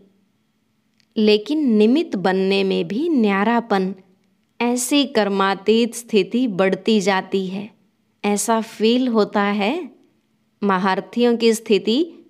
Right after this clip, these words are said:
औरों से न्यारी और प्यारी स्पष्ट हो रही है ना, जैसे ब्रह्मा बाप स्पष्ट थे, ऐसे नंबरवार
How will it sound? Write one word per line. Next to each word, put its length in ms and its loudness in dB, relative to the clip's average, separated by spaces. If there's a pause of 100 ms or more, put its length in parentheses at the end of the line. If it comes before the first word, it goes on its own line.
(140)
औरों 400 4
से 240 2
न्यारी 580 0
और 260 2 (140)
प्यारी 420 0
स्पष्ट 520 -2
हो 200 2
रही 360 0
है 160 0
ना, 240 -6 (640)
जैसे 400 0
ब्रह्मा 540 0
बाप 360 -2
स्पष्ट 520 -2 (100)
थे, 200 0 (1040)
ऐसे 460 0
नंबरवार 880 0